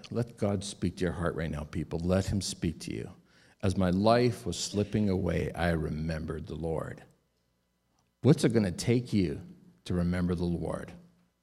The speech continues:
to really pray? And he says, "My earnest prayer went out to you in your holy temple, but I will offer sacrifices to you with songs of praise."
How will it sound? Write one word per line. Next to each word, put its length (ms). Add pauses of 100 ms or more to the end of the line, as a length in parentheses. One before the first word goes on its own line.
(500)
to 100
really 360
pray? 580 (580)
And 80
he 20
says, 200
"My 240 (120)
earnest 540
prayer 360
went 200
out 220
to 160
you 100
in 80
your 160
holy 360
temple, 600 (1000)
but 140
I 100
will 120
offer 300
sacrifices 800
to 160
you 60
with 120
songs 420
of 140
praise." 560